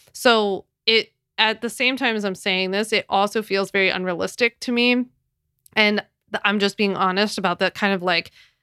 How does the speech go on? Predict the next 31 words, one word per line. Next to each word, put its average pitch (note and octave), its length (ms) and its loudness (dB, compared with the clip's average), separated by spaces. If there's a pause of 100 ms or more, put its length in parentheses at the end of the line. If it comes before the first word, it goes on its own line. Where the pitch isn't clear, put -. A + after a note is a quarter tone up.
(140)
that G3 240 2
kind G#3 180 -2
of F#3+ 80 -4
internal G3+ 680 2
struggle G#3 380 0
that F3+ 180 0
I F#3+ 200 2
have F#3 360 -8
when F#3 100 -6
it - 100 -10
comes F3 340 -8
to F3 80 -10
this. F3+ 340 -4 (440)
I A#3+ 140 2
also A#3+ 680 0
am G#3 120 0
a G#3+ 80 2
big G#3+ 180 0
believer G3+ 500 2
in G3 240 0
not, F#3 400 2 (140)
like, F#3 340 -4 (160)
or F#3 300 -2 (160)
at F3 180 -4
least, G#3 300 -2
like, F#3 180 0
I F3+ 80 0
feel C4 140 0
like G#3+ 120 2
right F#3+ 160 2
now F3 380 0